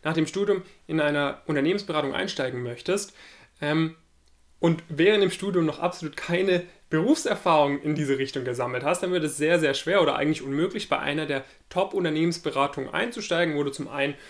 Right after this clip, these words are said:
gute Ausstiegsmöglichkeiten hast, wo du zum einen wahrscheinlich auch das meiste Gehalt verdienst, wo du zum dritten die spannendsten Projekte hast und so weiter, weil die nehmen natürlich lieber Leute, die bereits während dem Studium gezeigt haben, dass sie sich A dafür interessieren und dass sie B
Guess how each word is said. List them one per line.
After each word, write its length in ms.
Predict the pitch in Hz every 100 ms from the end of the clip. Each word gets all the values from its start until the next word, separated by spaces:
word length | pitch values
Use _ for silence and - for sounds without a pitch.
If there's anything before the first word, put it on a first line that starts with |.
| -
gute 460 | - 165 160 131 123 - -
Ausstiegsmöglichkeiten 1080 | 180 214 214 202 - 180 170 160 165 156 156
hast, 220 | 147 143 139
wo 60 |
du 100 | 135
zum 300 | 135 139 131
einen 380 | 131 131 131 120
wahrscheinlich 380 | 139 135 127 123
auch 60 | 127
das 120 | 123
meiste 280 | 123 - 120
Gehalt 320 | 135 185 190
verdienst, 500 | 175 156 151 151 127
wo 60 |
du 160 | 123 -
zum 280 | - 123 120 - -
dritten 380 | - 143 143 131
die 100 | 123
spannendsten 540 | - 127 135 135 135
Projekte 440 | - 135 202 202 170
hast 280 | 165 - 185
und 180 | 165
so 180 | 165 131
weiter, 300 | 123 170 175
weil 140 | 127 127
die 120 | 151
nehmen 220 | 160 156
natürlich 400 | 139 - 143 135
lieber 220 | 202 156
Leute, 400 | 123 123 123 156 - - 147
die 40 |
bereits 360 | 160 156 156 160
während 180 | 170
dem 60 | 156
Studium 320 | - 202 175
gezeigt 440 | 147 143 175 185 190
haben, 120 | 156
dass 100 | 143
sie 100 | 135
sich 280 | 135 - 147
A 160 | 156
dafür 260 | 151 - 147
interessieren 440 | 135 127 - 202
und 100 | 180
dass 140 | 143 -
sie 100 | 131
B 400 | 123 139 160